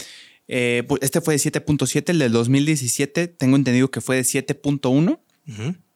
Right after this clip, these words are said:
Speaker 1: Y, pues, te preguntarías, a ver, el de dos mil diecisiete hizo destrozos terribles y horrorosos, pero este, al parecer, no fue más allá.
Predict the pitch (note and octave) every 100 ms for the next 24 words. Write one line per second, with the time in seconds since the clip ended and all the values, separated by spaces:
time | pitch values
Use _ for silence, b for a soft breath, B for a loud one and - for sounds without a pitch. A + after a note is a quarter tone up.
0 | _ _ _ - D3 G3+ - B2 - A#2
1 | - A2+ A2 A2 A2 A2+ A#2+ B B B
2 | A#2+ A2+ G#2+ A#2+ A#2 C3+ C#3 B2 C3 C3+
3 | C#3 A#2+ - B2 A#2+ B2+ - G#2+ A#2 C3
4 | C#3+ D#3+ - _ A#2+ A2 A2 A#2 C#3 E3
5 | G3+ B B B _ B2 C3 C#3 - D3+
6 | - A2+ A#2 B2 B2+ B2+ - C3+ C3 C3+
7 | - A#2+ B2 B2 B2+ D3+ F3